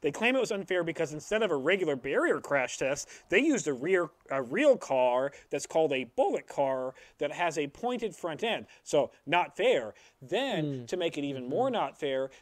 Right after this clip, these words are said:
Speaker 1: they filled that front c-, you know, the, the front end of that car with weight, uh, that they claimed was specifically designed to have the car slide up underneath the Pinto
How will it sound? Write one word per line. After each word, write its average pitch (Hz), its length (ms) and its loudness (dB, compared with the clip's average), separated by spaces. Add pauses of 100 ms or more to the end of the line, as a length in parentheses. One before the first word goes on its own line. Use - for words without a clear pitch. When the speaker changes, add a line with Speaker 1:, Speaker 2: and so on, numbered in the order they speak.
(120)
Speaker 1:
they 147 140 2
filled 247 400 4
that 175 200 0
front 160 300 -6 (120)
c-, - 140 -14
you 160 140 -8
know, 120 60 -4
the, 117 200 -6
the 139 100 -6
front 190 240 -4
end 156 120 -6
of 135 60 -6
that 123 140 -6
car 202 320 0
with 123 180 -6
weight, 147 560 -6 (360)
uh, 127 120 0
that 147 180 -2
they 214 160 4
claimed 151 400 -6
was 139 160 -4
specifically 214 560 0
designed 147 360 -4
to 139 60 -8
have 143 180 0
the 131 80 0
car 131 260 2
slide 143 360 0
up 131 120 -2
underneath 123 420 -4
the 143 60 -6
Pinto 120 540 -6